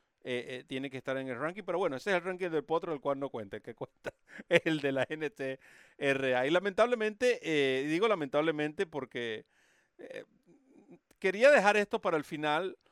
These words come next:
para hacerlo también más como un tributo, Ramón. Eh, eh, lo que fue el, la desaparición ya la, eh, del caballo Galileo a sus veintitrés años.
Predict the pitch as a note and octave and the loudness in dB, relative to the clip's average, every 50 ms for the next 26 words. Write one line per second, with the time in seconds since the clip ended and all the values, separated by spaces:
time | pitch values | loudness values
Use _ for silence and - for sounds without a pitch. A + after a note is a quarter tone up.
0 | _ _ _ _ _ _ - D3+ C#3+ C#3+ B2+ - - D#3 E3 G3 G#3 - E3+ D3 | _ _ _ _ _ _ 0 0 2 0 0 -2 -4 -4 -4 -4 -6 -6 -6 -6
1 | C3 C3 C#3 D3 D3 D3 D3 C#3+ C#3 - - F3 E3 D#3 D3+ D3 C#3+ C#3 C3+ C3+ | -4 -4 -4 -4 -2 -2 -2 -2 -2 -4 -8 -10 -8 -6 -4 -4 -4 -4 -6 -8
2 | C#3 C#3 D#3 C#3+ C#3 C#3+ D3 C3+ - - - - - - G2+ F#2+ F#2+ F#2 - _ | -8 -8 -8 -8 -6 -6 -6 -8 -8 -10 -16 -18 -16 -16 -14 -14 -16 -18 -20 _
3 | _ - - B2 A#2 - - A#2 A#2 A#2+ A#2+ A#2+ A2 - A#2+ A2+ - - B2 A#2+ | _ -12 -10 -10 -10 -10 -12 -14 -14 -12 -12 -12 -10 -10 -12 -12 -10 -8 -6 -4
4 | A#2+ B2 B2+ B2+ B2+ C3 B2+ - B2+ B2 A2+ A2+ G#2+ G#2+ G#2+ A2 G#2+ A2 A2+ A#2 | -2 -2 -2 -2 -2 -4 -6 -8 -6 -6 -4 -4 -6 -6 -8 -10 -12 -14 -16 -18
5 | - - - A#2 A2+ A2 A2 A2 A2+ A2 - - - - B2 A#2+ A2+ - - C3 | -18 -12 -8 -6 -6 -4 -4 -6 -6 -8 -10 -12 -10 -8 -8 -8 -10 -12 -14 -10
6 | A#2+ A#2+ B2+ C3 C3+ C#3 C3 B2 B2 - A#2+ - - - - - - - - A#2 | -6 -4 -2 0 0 0 -2 -2 -4 -12 -16 -18 -20 -20 -20 -20 -20 -20 -14 -10
7 | B2+ B2 A#2 A#2 A#2 - - B2 A2+ A#2 A#2 A#2+ A#2+ A#2+ B2+ B2+ B2 - _ _ | -10 -10 -10 -10 -12 -12 -8 -6 -6 -4 -6 -6 -8 -8 -10 -10 -10 -12 _ _
8 | _ _ _ _ _ _ _ _ - - A#2 A2 B2+ C3 B2 A#2+ A#2+ A#2 B2 C3 | _ _ _ _ _ _ _ _ -18 -16 -8 -2 2 2 2 2 2 0 2 2
9 | C#3 D3 D3+ D3+ C3 - - B2+ G2+ A#2 A#2 A2+ A#2+ B2 - C#3 C3 C3 - - | 2 2 2 2 0 -2 -8 -12 -10 -8 -8 -8 -10 -8 -6 -6 -6 -4 -2 -2
10 | C#3+ C#3+ D3 D3+ D#3+ D#3 - - - | -2 -2 -2 -4 -8 -12 -14 -18 -20